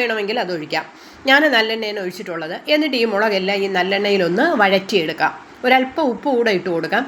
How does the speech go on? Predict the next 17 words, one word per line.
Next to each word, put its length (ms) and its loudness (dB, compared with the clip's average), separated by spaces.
കുറച്ച് 320 2
ഉപ്പിട്ടാൽ 340 0
മതി. 160 -4
ഇനി 180 -2
നമുക്ക് 240 -2
ഉപ്പ് 160 -2
ഇടേണ്ട 320 2
ആവശ്യമുണ്ട്. 540 0
അതുകൊണ്ട് 360 2
ഇപ്പോൾ 220 -2
ഒരല്പം 420 2
ഉപ്പ് 140 -2
ഈ 100 0
മുളകിലൊക്കെ 460 0
പിടിക്കുന്നതിന് 500 2
വേണ്ടിയിട്ട് 300 -2
ഒരല്പം 480 2